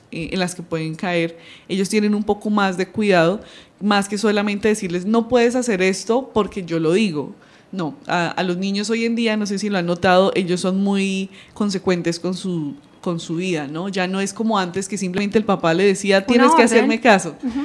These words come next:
Speaker 1: Ahora los niños preguntan, "¿Pero por qué? ¿Cuál es la causa? ¿Cuáles son las consecuencias?". Entonces, cuando explicamos todo, eh, ellos de forma autónoma incluso van a ayudarte a cuidar tus redes sociales.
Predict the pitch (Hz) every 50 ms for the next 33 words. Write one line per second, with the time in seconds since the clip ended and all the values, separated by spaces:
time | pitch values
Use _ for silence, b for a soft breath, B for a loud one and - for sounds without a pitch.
0 | 370 B B B - 180 180 180 185 202 208 190 190 185 190 190 - 226 214 202
1 | 220 226 226 226 226 220 226 202 190 - - 202 160 135 - - - - 214 226
2 | 247 254 254 277 269 269 226 180 160 - 127 151 175 175 - 226 214 214 220 226
3 | 233 233 233 - 240 220 220 190 - 190 180 170 160 - - 165 B B B B
4 | B B B - 214 226 226 - 269 240 233 220 214 220 - 214 - - 202 196
5 | 196 214 233 226 - - 254 233 226 226 226 226 226 240 247 B B B B B
6 | B _ - 180 180 175 175 - - 180 196 190 196 196 - - - 185 208 208
7 | 208 202 185 175 180 185 185 - - 220 226 220 220 233 233 240 247 285 277 277
8 | - 214 208 185 180 180 208 202 190 190 196 202 202 190 208 196 185 175 170 175
9 | - 185 175 175 - 196 175 170 165 170 - 220 214 190 175 180 170 160 160 -
10 | 170 - 233 233 220 185 151 156 - -